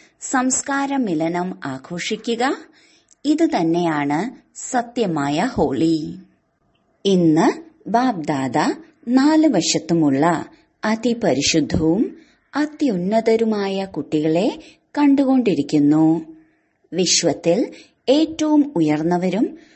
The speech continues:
ഉയർന്നതിലും വെച്ച് ഉയർന്ന ശ്രേഷ്ഠാത്മാക്കൾ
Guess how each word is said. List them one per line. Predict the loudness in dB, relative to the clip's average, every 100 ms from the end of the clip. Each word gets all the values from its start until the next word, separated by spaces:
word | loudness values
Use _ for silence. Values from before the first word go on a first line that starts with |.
| _ _
ഉയർന്നതിലും | 2 4 4 4 4 4 4 6
വെച്ച് | 4 2 -4
ഉയർന്ന | -4 -2 0 0 0 -2 -4
ശ്രേഷ്ഠാത്മാക്കൾ | -6 -2 0 2 0 -2 -4 -2 0 0 2 0 0